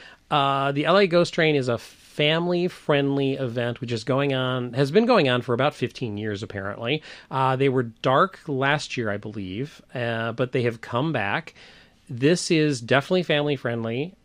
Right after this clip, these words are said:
Uh, it is creepy and spooky, so younger kids, uh, might not fare well. This is at a place called Travel Town, uh, right near Griffith Park, and literally what they do is there, there's a, like, a miniature railroad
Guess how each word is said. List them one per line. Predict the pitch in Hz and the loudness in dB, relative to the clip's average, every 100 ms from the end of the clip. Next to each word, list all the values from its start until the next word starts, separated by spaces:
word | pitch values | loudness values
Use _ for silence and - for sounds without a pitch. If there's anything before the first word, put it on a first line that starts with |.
| - | -8
Uh, | 123 113 117 | -4 -2 -2
it | 120 | -2
is | 120 - | -2 -4
creepy | 127 123 147 131 | -4 -4 -4 -4
and | 120 | -6
spooky, | - 135 131 123 131 | -4 -2 -2 -2 -4
so | - | -2
younger | 120 113 123 123 | 0 0 0 -2
kids, | 120 131 127 123 120 123 - | -2 0 0 0 -4 -8 -8
uh, | 120 117 113 113 | -6 -4 -4 -4
might | 113 113 123 127 | -2 -2 -2 -2
not | 123 113 | -2 -4
fare | - 107 104 | -2 -2 -2
well. | 95 135 - - - - - | -2 -4 -6 -14 -20 -20 -4
This | 131 214 - | 4 4 4
is | 254 202 | 0 0
at | 135 147 147 | 2 2 2
a | |
place | - 147 | 0 -2
called | - 127 | -2 -4
Travel | - 165 165 143 | 0 2 2 -2
Town, | 127 110 107 113 117 - | -4 -2 -2 -4 -6 -6
uh, | 117 117 | -4 -2
right | 123 143 | 0 0
near | 139 131 | 0 0
Griffith | 139 143 131 - | -4 -4 -6 0
Park, | 113 120 - - - - | 0 0 -4 -18 -18 -6
and | 143 127 123 120 120 120 - - - _ _ _ _ _ _ _ - | -2 0 0 -2 -2 -4 -8 -18 -20 _ _ _ _ _ _ _ -6
literally | 151 170 233 262 233 190 | 4 8 8 6 4 4
what | 156 165 - | 6 4 4
they | 147 | 0
do | 131 139 131 | 2 2 2
is | 117 107 | 2 0
there, | 170 - | -2 -2
there's | 151 180 170 | 0 0 2
a, | 147 135 127 131 - | 2 2 -2 -6 -4
like, | 147 135 | -2 0
a | 127 | 0
miniature | 131 143 180 - - 156 147 147 | 2 2 2 0 0 2 2 0
railroad | 131 123 127 127 110 107 101 101 104 | 0 0 2 2 0 -2 -2 -4 -6